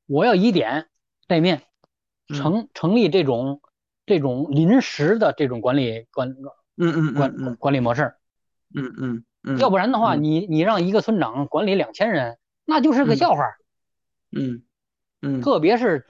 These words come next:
Speaker 1: 这个矛盾频发的时-，状态下。
Speaker 2: 嗯。嗯。
Speaker 1: 对不对？
Speaker 2: 嗯。
Speaker 1: 如果你要是有这么一个机制，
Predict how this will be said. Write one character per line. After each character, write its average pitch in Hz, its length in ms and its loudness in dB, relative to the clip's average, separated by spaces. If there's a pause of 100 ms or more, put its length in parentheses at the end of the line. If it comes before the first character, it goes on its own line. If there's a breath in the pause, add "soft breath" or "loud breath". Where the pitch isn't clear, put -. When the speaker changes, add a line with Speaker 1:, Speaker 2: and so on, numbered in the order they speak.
Speaker 1:
这 190 80 -2
个 170 80 0
矛 135 180 0
盾 180 160 0
频 165 200 -6
发 190 140 0
的 180 120 -2
时-， 139 180 -18 (240)
状 151 140 -2
态 123 100 -6
下。 113 180 -10 (600)
Speaker 2:
嗯。 120 320 -6 (1040)
嗯。 117 240 -6
Speaker 1:
对 180 120 -2
不 165 60 2
对？ 160 80 2 (600)
Speaker 2:
嗯。 190 80 -4
Speaker 1:
如 269 100 4
果 285 100 4
你 101 120 2
要 190 100 0
是 220 100 -2
有 123 200 -6
这 185 100 -2
么 170 80 0
一 147 100 0
个 160 80 -4
机 156 180 0
制， 160 180 -6